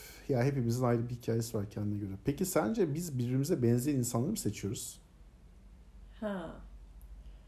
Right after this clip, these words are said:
Speaker 2: E, hem evet hem hayır bence. Yani evet, benzeyen insanları istiyoruz. Yakın olsun istiyoruz. Yakın hissetmek istiyoruz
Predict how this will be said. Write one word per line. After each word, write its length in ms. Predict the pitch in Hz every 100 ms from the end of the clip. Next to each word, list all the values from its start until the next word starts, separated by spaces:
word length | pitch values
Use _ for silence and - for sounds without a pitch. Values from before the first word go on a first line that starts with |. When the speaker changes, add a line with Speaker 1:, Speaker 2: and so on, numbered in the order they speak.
| - - -
Speaker 2:
E, 180 | 196 202
hem 200 | 254 247
evet 280 | 208 262 247
hem 120 | 208
hayır 220 | 180 170 -
bence. 400 | - - - - - - - - - - -
Yani 520 | 202 185 185 185 180 -
evet, 380 | 202 190 240 -
benzeyen 360 | 190 190 196 196
insanları 440 | 196 190 190 190 208
istiyoruz. 360 | 226 156 156
Yakın 340 | 180 175 262 240
olsun 400 | 180 175 170 165
istiyoruz. 500 | - - - 190 190
Yakın 280 | 185 226
hissetmek 520 | 214 - 190 190 196 190
istiyoruz 420 | - - -